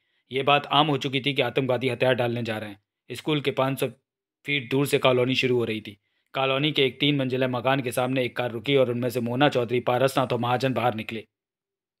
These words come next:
पारसनाथ ने कैमरा संभाल रखा था। महाजन ने दो बैग, जो कि चार फीट लंबे थे, वो थाम रखे थे।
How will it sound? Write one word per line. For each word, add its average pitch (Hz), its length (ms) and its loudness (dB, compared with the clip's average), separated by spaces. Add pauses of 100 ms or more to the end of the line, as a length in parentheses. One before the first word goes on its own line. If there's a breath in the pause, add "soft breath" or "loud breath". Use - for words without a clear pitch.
(1900)
पारसनाथ 139 480 2
ने 143 80 0
कैमरा 127 300 2
संभाल 117 340 -2
रखा 113 200 -6
था। 101 260 -10 (260)
महाजन 135 340 2
ने 139 100 2
दो 135 200 2
बैग, 131 200 2
जो 127 140 0
कि 127 100 -4
चार 127 220 0
फीट - 220 0
लंबे 123 220 2
थे, 131 140 4
वो 123 140 2
थाम 117 220 -2
रखे 113 280 -4
थे। 104 80 -8